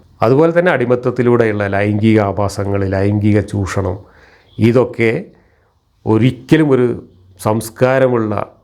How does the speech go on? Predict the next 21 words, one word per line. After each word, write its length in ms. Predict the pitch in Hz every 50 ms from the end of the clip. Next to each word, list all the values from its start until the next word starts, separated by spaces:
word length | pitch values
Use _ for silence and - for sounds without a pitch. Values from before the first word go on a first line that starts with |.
| - 131
ഒരല്പം 440 | 113 110 113 117 113 117 135 131 123 123
നീതിബോധമുള്ള 720 | 113 117 120 117 135 117 127 127 120 123 120 117 113 107 107 107
മനുഷ്യന് 340 | 104 104 98 - 117 110 110 107
ഉൾക്കൊള്ളാൻ 400 | 104 107 - 110 110 110 110 107
കഴിയുന്ന 320 | 104 101 101 101 101 98 98 98
കാര്യമല്ല 560 | 101 101 101 101 98 98 92 95 101 104 107 107 104 98 98
എന്ന് 180 | 95 98 107 117 110
നമുക്ക് 220 | 107 107 110 117 117
ആർക്കും 400 | 117 127 123 - 143 131 127 127 - - _ _ _ _ - - -
സാമാന്യമായി 600 | - 123 127 131 139 143 151 156 156 147 135 127 123 123
ചിന്തിക്കുന്ന 380 | 120 110 110 110 107 113 107 104 101
ആർക്കും 240 | 98 95 87 - 101 92
ബോധ്യപ്പെടും. 480 | 95 92 90 90 87 - 90 85 90 98 - - - - _ - _ _ _ _ _ _ _ -
ആ 120 | 98 110 127 147 139 -
കാരണം 340 | 117 113 113 110 117 113 113 113 107
കൊണ്ട് 240 | 101 98 95 101 120 - - - 113
നിരവധി 580 | 110 110 107 110 117 110 110 117 110 113 123 113 101
ആളുകളുടെ 480 | 98 98 92 95 92 95 95 92 92 131 170 - - - - _ _ _ - 98
വിശ്വാസം 540 | 92 - - - 104 101 98 - - 151 180 - - _ _ -
നഷ്ടപ്പെട്ടിട്ടുണ്ട്. 680 | 92 - - - - - 101 90 92 87 80 82 80 -
ഈ 40 | 113